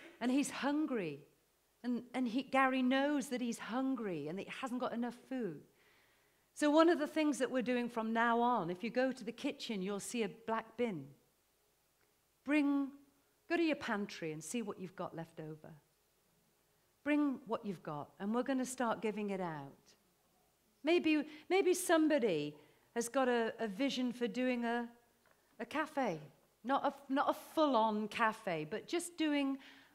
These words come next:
a lunch once a week. Maybe on a Thursday when we're closed, when we're, we're, we're busy, when we have our day off. I'm, I'm saying that because we're up to here. We need, we need the body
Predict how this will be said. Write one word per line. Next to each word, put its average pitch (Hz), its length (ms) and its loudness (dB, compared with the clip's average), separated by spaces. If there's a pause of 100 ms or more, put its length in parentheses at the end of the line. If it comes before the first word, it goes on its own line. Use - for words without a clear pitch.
(120)
a 277 80 4
lunch 269 560 0
once 208 320 -6
a 233 60 -4
week. 214 320 -8 (960)
Maybe 240 240 -2
on 262 120 0
a 254 60 2
Thursday 269 540 -2
when 202 200 0
we're 233 100 -2
closed, 240 500 -2
when 220 200 -4
we're, 240 180 2 (160)
we're, 214 160 -2 (180)
we're 214 120 -2
busy, 226 400 -2
when 202 260 -2 (300)
we 233 100 4
have 220 200 2
our 208 140 2
day 202 280 0
off. 190 240 -2
I'm, 196 200 -2 (440)
I'm 220 180 6
saying 277 380 4
that 220 240 0
because 196 480 -4 (220)
we're 214 180 4
up 208 180 0
to 202 100 -6
here. 165 360 -4 (500)
We 247 200 0
need, 233 680 2 (440)
we 214 120 -4
need 277 320 0
the 190 80 -4 (360)
body 170 520 -2